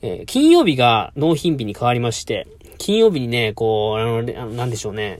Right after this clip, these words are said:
よ-、四面がガラス張りになった、あの、冷蔵庫っていうんですか？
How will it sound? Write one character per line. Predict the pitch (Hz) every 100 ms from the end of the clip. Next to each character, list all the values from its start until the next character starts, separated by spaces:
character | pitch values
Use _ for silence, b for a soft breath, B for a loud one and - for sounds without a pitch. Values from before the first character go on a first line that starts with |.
| -
よ-、 | 160 139 147
四 | 135 139 156 151
面 | 151 151
が | 143 139 135 - -
ガ | 180
ラ | 131 127
ス | 131
張 | 131
り | 131
に | 127
な | 127
っ |
た、 | - 104 98
あ |
の、 | 101 101
冷 | 117 120
蔵 | 120 113
庫 | -
っ |
て | -
い | 60
う |
ん |
で | -
す |
か？ | 120 123